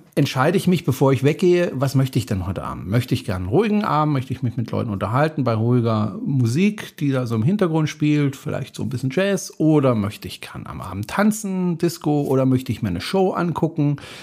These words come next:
äh, und danach dies oder jenes machen? Das war an Bord der Costa Smeralda eigentlich so nicht möglich.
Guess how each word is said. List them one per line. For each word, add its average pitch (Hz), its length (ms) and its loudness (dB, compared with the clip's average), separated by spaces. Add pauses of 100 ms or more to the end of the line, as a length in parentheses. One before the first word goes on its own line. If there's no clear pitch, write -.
(380)
äh, 135 140 2
und 127 200 0
danach 123 440 4 (120)
dies 143 200 2
oder 123 220 0
jenes 104 360 0
machen? - 300 -10 (760)
Das 131 280 -2
war 135 260 -2
an 147 180 0
Bord 139 380 -2
der 143 460 -2 (160)
Costa 143 440 -2
Smeralda 135 800 -2
eigentlich 147 540 -4
so 143 300 -2
nicht 160 260 -2
möglich. 175 600 0